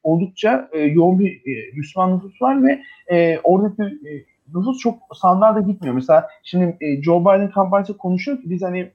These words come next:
Müslüman seçmene iyi ulaşmalıyız Michigan'da. Ama mesela ka-, Hillary Clinton'da kampanyanın üst düzeyinde gö-, görev alan Müslümanlar vardı. E, ve kurultayda da oldukça fazla sayıda Müslüman konuşmuştu ama mesela demokratların kurultayında yine biz çok az sayıda Müslüman gördük.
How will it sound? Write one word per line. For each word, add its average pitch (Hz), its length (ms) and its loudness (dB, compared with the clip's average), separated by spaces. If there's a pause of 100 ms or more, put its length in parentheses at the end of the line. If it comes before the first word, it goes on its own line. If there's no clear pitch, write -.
Müslüman 180 380 -6
seçmene 185 440 -14
iyi 185 100 -4
ulaşmalıyız 139 600 -4
Michigan'da. 135 580 -2 (180)
Ama 165 140 2
mesela 185 260 0
ka-, 175 320 -2
Hillary 180 320 2
Clinton'da 196 560 0 (200)
kampanyanın 185 480 0
üst 185 220 -12
düzeyinde 190 320 -2
gö-, 175 360 -2
görev 165 180 2
alan 185 260 2
Müslümanlar 185 560 -4
vardı. 175 600 0 (260)
E, 135 340 0
ve 156 160 -4
kurultayda 170 460 -4
da 220 60 -6
oldukça 170 340 -8
fazla 165 260 -2
sayıda 180 220 -8
Müslüman 180 420 -8
konuşmuştu 185 400 -14
ama 247 100 -4
mesela 208 280 -4 (240)
demokratların 202 540 0
kurultayında 208 420 0
yine 208 180 -2
biz 190 200 -2
çok 214 160 -6
az 196 140 0
sayıda 135 180 -2
Müslüman 113 500 -8
gördük. 107 400 -8